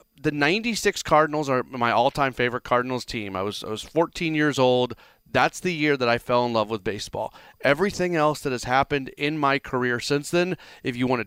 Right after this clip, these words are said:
trace it back and to its origin story, it all goes back to the ninety-six Cardinals. That is the year, that's the team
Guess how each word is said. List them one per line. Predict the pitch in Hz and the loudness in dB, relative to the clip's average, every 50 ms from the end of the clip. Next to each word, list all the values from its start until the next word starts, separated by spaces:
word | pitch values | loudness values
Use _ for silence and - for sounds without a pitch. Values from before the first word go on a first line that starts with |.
| - - | -2 0
trace | - 147 156 160 - | 2 2 2 0 -2
it | 170 139 - | -6 0 2
back | 135 131 135 139 147 - | 4 4 4 4 2 0
and | 131 113 - | -6 -10 -4
to | - 131 | -2 -2
its | 120 - - | -2 -2 -2
origin | - 135 139 147 160 156 151 156 160 | 0 4 4 4 4 2 0 -6 -6
story, | 143 - - 160 160 165 165 165 165 - - - - - - | -4 0 2 4 4 4 4 2 -2 -4 -10 -18 -20 -10 -6
it | - 120 | 0 2
all | 117 123 143 165 | 4 4 4 4
goes | 165 165 165 156 139 | 4 2 0 0 0
back | 120 143 135 131 135 - | 0 2 2 2 2 0
to | - 127 | -4 -8
the | 117 113 | -8 -6
ninety-six | 110 110 110 120 131 131 135 - - 135 123 - - | -4 -2 -2 -2 -4 -4 -6 -6 -4 -4 -4 -4 -6
Cardinals. | - - 117 107 104 98 95 87 - | -4 -2 0 0 0 -2 -6 -12 -6
That | 107 113 113 120 127 147 | -2 0 2 2 2 0
is | 156 151 147 | -2 -6 -8
the | 151 160 | -8 -8
year, | 135 135 135 139 135 139 139 | -4 -2 0 2 2 2 2
that's | 123 123 117 120 - - | 0 0 -2 -2 -2 -8
the | - 147 | -10 -8
team | - - 135 123 120 117 110 | -6 -4 -2 -2 -2 -4 -6